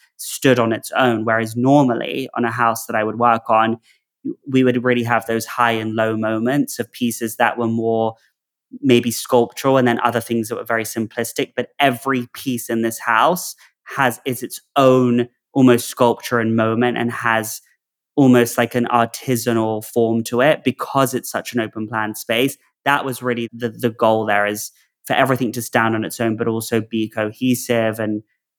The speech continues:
they jump on every sofa, every table, but it works. And I think that that's what makes a beautiful house, is that people live in it and they're not scared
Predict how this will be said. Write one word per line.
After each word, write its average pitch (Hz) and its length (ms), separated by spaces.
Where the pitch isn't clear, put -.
they 135 180
jump 123 480
on 113 280
every 87 320
sofa, 139 460
every 110 240
table, 127 720
but 135 100
it 120 140
works. 127 480
And 127 100
I 120 60
think 127 220
that 120 160
that's 117 280
what 107 140
makes 117 260
a 120 40
beautiful 110 360
house, 113 320
is 110 100
that 110 160
people 110 360
live 110 320
in 92 120
it 85 180
and 110 120
they're 107 80
not 110 200
scared 104 500